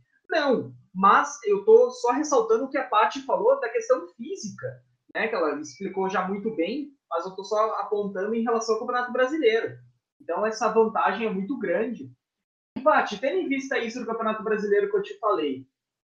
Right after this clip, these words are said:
que a gente já discutiu, qual desses times brasileiros você acha que vem demonstrando o melhor futebol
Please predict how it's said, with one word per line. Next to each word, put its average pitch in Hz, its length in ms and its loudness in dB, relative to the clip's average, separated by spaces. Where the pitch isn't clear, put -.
que 147 60 -6
a 139 40 -6
gente 151 320 -12
já 160 140 -6
discutiu, 156 600 -8
qual 339 240 4
desses 330 380 -4
times 214 320 -6
brasileiros 170 760 -2
você 185 200 -6
acha 175 220 -2
que 170 60 -14
vem 190 140 4
demonstrando 196 540 -2
o 196 60 -2
melhor 196 340 0
futebol 185 680 -6